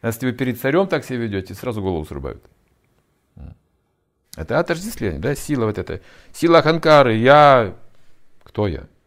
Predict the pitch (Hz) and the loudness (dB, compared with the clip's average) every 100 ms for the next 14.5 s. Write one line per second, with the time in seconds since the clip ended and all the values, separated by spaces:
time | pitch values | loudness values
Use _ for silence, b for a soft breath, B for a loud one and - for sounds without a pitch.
0 | _ - 76 73 98 131 101 80 90 95 | _ -14 -10 2 8 8 6 -2 -8 -10
1 | 78 _ _ _ _ _ _ _ _ _ | -14 _ _ _ _ _ _ _ _ _
2 | _ - 82 - 98 80 73 _ - 69 | _ -8 -6 -4 -6 -8 -10 _ -14 -10
3 | 85 67 - _ _ _ - - _ _ | -8 -8 -10 _ _ _ -20 -20 _ _
4 | _ _ _ _ _ _ _ _ _ - | _ _ _ _ _ _ _ _ _ -20
5 | 85 - _ _ _ _ _ _ _ _ | -20 -20 _ _ _ _ _ _ _ _
6 | _ _ _ _ - b b b b b | _ _ _ _ -20 b b b b b
7 | - 104 175 180 156 185 165 135 147 147 | -2 4 4 4 4 4 2 4 4 4
8 | 135 147 135 123 127 170 180 135 98 139 | 2 0 0 -8 -4 0 0 0 -2 -2
9 | 156 120 110 151 139 123 147 - 113 143 | 0 0 0 0 -2 -2 -4 -4 -4 -4
10 | 139 139 131 117 143 127 131 170 131 123 | -4 -6 -10 -4 -2 0 0 0 -2 -2
11 | 120 147 135 117 117 127 113 104 78 71 | 0 -2 -2 -2 -2 -2 -2 -4 -6 -8
12 | 117 175 - 76 - _ _ _ _ _ | -8 -8 -6 -8 -10 _ _ _ _ _
13 | _ _ - 110 107 131 147 127 110 90 | _ _ -8 -6 -6 -4 -4 -4 -6 -8
14 | 98 147 - 80 - | -8 -8 -10 -12 -14